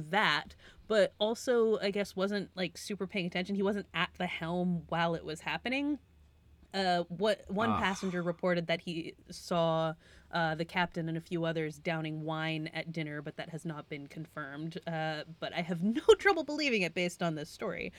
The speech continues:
Speaker 2: Yeah,
Speaker 1: Uh,
Speaker 2: yeah.
Speaker 1: and so he, like, you know, calls up this guy on shore, and the guy's <laughs> like, "Yeah, you know, just, like, wave, but don't come any closer. Um, you know, keep going." And he comes close anyway.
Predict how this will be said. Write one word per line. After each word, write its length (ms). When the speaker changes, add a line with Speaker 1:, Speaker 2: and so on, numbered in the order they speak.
Speaker 2:
Yeah, 140
Speaker 1:
Uh, 20
Speaker 2:
yeah. 360
Speaker 1:
and 200
so 240
he, 180
like, 340
you 160
know, 320
calls 300
up 100
this 180
guy 300
on 140
shore, 720
and 560
the 120
guy's 340
<laughs> 20
like, 280
"Yeah, 500
you 140
know, 160
just, 220
like, 180
wave, 680
but 140
don't 240
come 220
any 140
closer. 680
Um, 600
you 120
know, 380
keep 200
going." 340
And 160
he 420
comes 460
close 360
anyway. 560